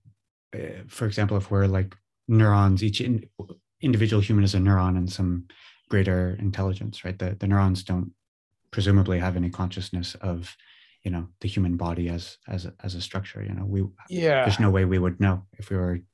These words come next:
Speaker 1: plugged into the matrix or
Speaker 2: Yeah,
Speaker 1: anything else.
Speaker 2: yeah, you know, you know, I, I'm, I, I think it is, I think it probably is true that we couldn't fathom the entirety of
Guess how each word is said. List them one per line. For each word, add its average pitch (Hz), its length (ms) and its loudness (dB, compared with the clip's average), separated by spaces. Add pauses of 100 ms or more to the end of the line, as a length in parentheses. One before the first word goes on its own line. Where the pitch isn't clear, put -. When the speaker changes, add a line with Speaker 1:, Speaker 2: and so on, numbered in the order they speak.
(100)
Speaker 1:
plugged 95 240 -4
into 90 140 -2
the 92 60 -4
matrix 90 520 -6
or 87 120 -8
Speaker 2:
Yeah, 202 120 0
Speaker 1:
anything 208 260 -6
else. 185 80 -6
Speaker 2:
yeah, 175 340 4
you 175 160 0
know, 185 220 2
you 170 80 2
know, 175 240 2
I, 151 220 -2
I'm, 156 160 -6 (960)
I, 170 240 0
I 156 100 4
think 185 220 0
it 185 80 2
is, 180 240 2
I 151 140 0
think 170 120 0
it 175 60 -4
probably 160 320 0
is 147 180 0
true 143 360 -2
that 117 280 2 (120)
we 131 180 -6
couldn't 160 640 -2 (540)
fathom 131 840 0 (140)
the 131 340 -6
entirety 120 880 -2
of 113 480 -2